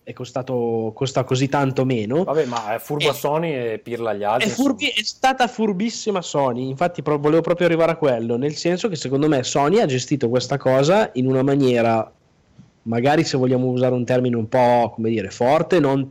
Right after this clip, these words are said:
Speaker 1: tra virgolette trasparentissima, via. Però ha fatto non bene, benissimo, a livello di marketing giù il cappello. Oculus è stato il primo che ha annunciato il prezzo e si è preso una carovana di merda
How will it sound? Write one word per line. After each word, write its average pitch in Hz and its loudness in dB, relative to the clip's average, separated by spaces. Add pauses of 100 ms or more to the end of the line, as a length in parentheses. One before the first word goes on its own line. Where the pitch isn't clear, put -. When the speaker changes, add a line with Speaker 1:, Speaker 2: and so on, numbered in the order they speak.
Speaker 1:
tra 127 -2
virgolette 120 0
trasparentissima, 117 -4
via. 104 -4 (720)
Però 156 4
ha 254 4
fatto 160 -2
non 185 0
bene, 113 -4
benissimo, 131 -4
a 110 -4
livello 143 2
di 160 2
marketing 160 0
giù 123 -2
il 127 -4
cappello. 117 0
Oculus 151 0
è 127 -8
stato 135 -6
il 135 -2
primo 131 2
che 117 -2
ha - 4
annunciato 131 -2
il 135 0
prezzo 135 0
e 110 0
si 127 -4
è 127 -2
preso 123 2
una 113 -2
carovana 123 0
di 117 -2
merda 117 0